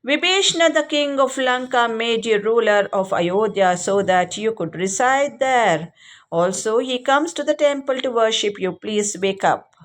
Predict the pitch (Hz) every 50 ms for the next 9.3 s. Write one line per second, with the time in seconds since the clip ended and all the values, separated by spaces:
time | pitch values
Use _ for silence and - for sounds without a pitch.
0 | _ _ _ _ _ _ _ _ _ 233 240 269 277 320 330 320 311 311 294 277
1 | 269 254 247 226 196 196 202 196 185 185 208 240 262 269 254 254 226 202 190 202
2 | 190 185 196 190 170 - - 180 170 185 202 220 226 240 233 226 202 226 247 262
3 | 247 247 202 170 165 160 156 143 147 151 175 202 - _ _ _ _ _ _ _
4 | _ - 170 185 202 214 226 233 240 240 240 240 233 247 262 302 392 - - 294
5 | 285 294 285 269 269 269 269 269 269 285 330 330 302 285 277 269 254 247 254 240
6 | 233 247 302 349 302 294 262 226 202 190 - - 196 196 202 190 185 160 156 170
7 | 170 - _ _ _ _ _ _ _ _ _ _ _ _ _ - 190 208 214 220
8 | 240 269 269 285 277 277 285 302 311 320 311 269 220 202 220 240 247 254 262 269
9 | 262 262 262 277 285